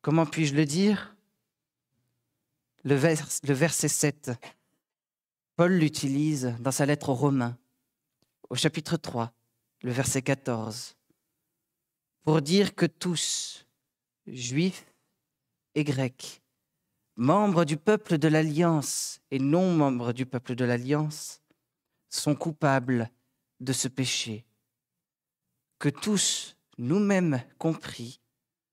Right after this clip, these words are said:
sommes coupables de méchanceté.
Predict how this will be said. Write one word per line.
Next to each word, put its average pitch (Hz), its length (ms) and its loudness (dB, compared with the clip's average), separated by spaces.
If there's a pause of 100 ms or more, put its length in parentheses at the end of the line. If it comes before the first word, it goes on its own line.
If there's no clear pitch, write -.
(420)
sommes 143 440 0
coupables 120 720 -4 (420)
de 135 80 -2
méchanceté. 127 800 -2